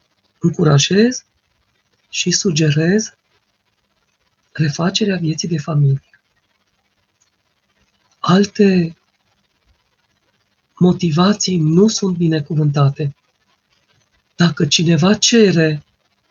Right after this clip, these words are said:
dispensă, aceasta o poate oferi doar episcopul locului, care și ia asupra lui mari poveri. Acolo unde, de pildă, este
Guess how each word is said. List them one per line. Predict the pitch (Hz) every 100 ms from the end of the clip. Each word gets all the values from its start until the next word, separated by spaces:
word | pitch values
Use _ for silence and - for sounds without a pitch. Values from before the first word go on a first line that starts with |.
| _
dispensă, | 143 160 - - 190 214 - 185 - - - -
aceasta | 170 - 196 196
o | 185
poate | 147 185 190 196 220
oferi | 147 143 147 180
doar | 147 165 160 160 _ _ _ _ _ _
episcopul | - 143 143 202 - - 143 - 175 160 170 _ _ -
locului, | 151 151 143 165 147 147 156 143 _ _ _ _ _ _ _ _ _ _ _ _ _ _ _ _ _
care | - 170 160
și | 143 202
ia | 185
asupra | 175 - 190 151 160
lui | 156 160 156 147 _ _ _ _ _
mari | - 160 170 151 139
poveri. | - 143 139 143 139 143 - _ _ _ _ _ _ _ _ _ -
Acolo | 139 - 165
unde, | 151 151
de | 143
pildă, | 143 165 156
este | 156 139 147